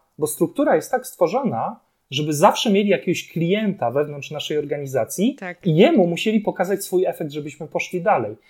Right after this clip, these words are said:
Speaker 1: I to działa, pomimo że tej kontroli u nas nie ma dużo, zawsze jakoś tak się dzieje, że te projekty dowozimy. Może nie zawsze, przesadziłem, ale jednak najczęściej te projekty dowozimy.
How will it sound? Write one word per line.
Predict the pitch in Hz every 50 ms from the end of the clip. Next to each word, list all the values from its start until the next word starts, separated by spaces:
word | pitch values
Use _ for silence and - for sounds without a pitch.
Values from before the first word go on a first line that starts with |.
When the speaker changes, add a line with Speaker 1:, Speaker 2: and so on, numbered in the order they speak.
| _ _ _ -
Speaker 1:
I | - 170
to | 170 269
działa, | 208 247 277 285 311 294
pomimo | 294 285 254 262 277 269 269
że | 240 226 220
tej | - 226 202
kontroli | - 220 202 208 247 254 233 226
u | 208
nas | 202 220 208 185
nie | 247 311
ma | 320 262 165
dużo, | 135 135 135 127 113 131 139 196 320 359 - _ _ _ _ _ _ _ _ _ -
zawsze | 147 151 320 359 359 - - 302
jakoś | 277 277 277 240 -
tak | - 247 240 -
się | - 202
dzieje, | 175 220 220 208
że | 190 202 185
te | 196 160
projekty | - - 165 160 156 - - 151 143 143 139 143
dowozimy. | 151 151 147 151 143 123 135 120 113 - 135
Może | 165 170 165 170
nie | 175 175 160
zawsze, | 151 147 131 - - - 165 190 240 - - _ _
przesadziłem, | - - 175 - - 156 127 127 123 127 165 240 302 - _ _ _ _ _ _ _ -
ale | - 147 156 170
jednak | 175 196 208 202 190 180 -
najczęściej | 175 180 180 175 - - 214 214 202 - - 170 -
te | 156 -
projekty | - 147 147 135 131 - 147
dowozimy. | 131 131 120 113 127 117 107 104 98